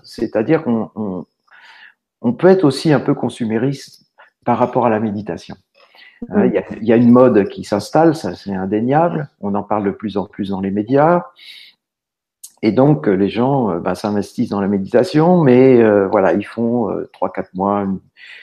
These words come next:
Speaker 1: une technique, puis après, ils vont sur autre chose. Et c'est vrai qu'il y a énormément de propositions. Donc, c'est bien d'expérimenter, mais il y a un moment aussi, je pense, où il faut savoir approfondir l'outil qui va nous amener justement à nos dossiers intérieurs un peu sensibles.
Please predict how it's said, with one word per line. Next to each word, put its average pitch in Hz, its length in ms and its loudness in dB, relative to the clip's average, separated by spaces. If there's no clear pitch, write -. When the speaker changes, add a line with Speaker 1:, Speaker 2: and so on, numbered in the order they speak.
Speaker 1:
une 92 80 -12
technique, 139 720 0
puis - 100 -12
après, - 200 -4
ils 101 40 -4
vont 95 140 -6
sur - 200 -12
autre 98 160 -8
chose. 147 360 -2
Et - 60 -8
c'est - 160 -6
vrai 104 140 0
qu'il - 120 -8
y - 40 -4
a - 120 -10
énormément 110 500 2
de 101 60 -2
propositions. 95 800 -8
Donc, 127 200 2
c'est 156 160 2
bien 185 180 4
d'expérimenter, 160 1120 2
mais 107 100 -2
il 127 60 2
y 131 40 2
a 139 40 2
un 135 40 0
moment 143 320 -2
aussi, 151 420 -6
je - 100 -8
pense, - 280 -4
où 127 40 -6
il 123 80 -6
faut - 120 -8
savoir 117 460 -2
approfondir 139 840 -2
l'outil 143 640 -2
qui 135 140 -4
va 147 140 2
nous 156 280 2
amener 151 340 4
justement 139 520 -2
à 135 60 2
nos 127 140 2
dossiers 127 340 0
intérieurs 131 460 0
un 120 80 -4
peu 135 160 -4
sensibles. 131 720 -4